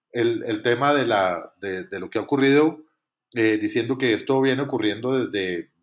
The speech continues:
muchos gobiernos antes, que la Unidad Nacional de Gestión del Riesgo, pues,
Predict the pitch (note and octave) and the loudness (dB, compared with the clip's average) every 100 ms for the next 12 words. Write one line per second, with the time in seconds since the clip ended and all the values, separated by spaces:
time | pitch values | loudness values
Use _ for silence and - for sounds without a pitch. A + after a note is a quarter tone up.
0 | _ F#2 G#2 B2+ C3+ A#2 G#2 G#2 A#2 C3+ | _ -10 -8 -4 -2 0 2 0 -2 -4
1 | B2 G#2 - D#3 - G#2+ F#2+ F#2+ F#2 G#2 | -2 -4 -6 -10 -6 -6 -6 -6 -6 -6
2 | G2+ _ _ _ _ _ A2 B2 C3 A2 | -8 _ _ _ _ _ -6 -4 -4 0
3 | G#2+ A2 C3 A2+ G#2+ A2+ B2 B2+ A#2+ A#2 | 2 2 -2 -4 -8 -6 -2 -2 -2 -4
4 | A#2+ A2 F#2+ | -6 -8 -10